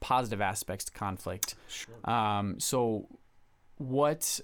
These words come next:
Speaker 1: what are the positive outcomes of conflict, and can there?
Speaker 2: Yeah, and I think the key is that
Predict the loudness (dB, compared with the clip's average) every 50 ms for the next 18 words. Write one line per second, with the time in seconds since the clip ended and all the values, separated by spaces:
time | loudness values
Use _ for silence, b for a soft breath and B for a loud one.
0 | -4 -4 -2 0 2 4 4 4 4 4 2 2 2 4 4 2 0 -2 0 0
1 | 0 0 -2 -4 -6 -6 -4 -4 -4 -4 -4 -4 -6 -8 -8 -8 -6 -6 -6 -4
2 | -4 -2 0 0 0 0 -2 -4 -6 -8 -10 -14 -20 -10 2 6 8 8 8 8
3 | 8 8 8 6 6 6 6 6 6 6 4 4 2 2 2 2 4 6 6 8
4 | 8 8 8 6 6 4 2 0 -4 -10 _ _ 4 6 6 6 6 6 6 6
5 | 6 6 4 4 2 2 0 -2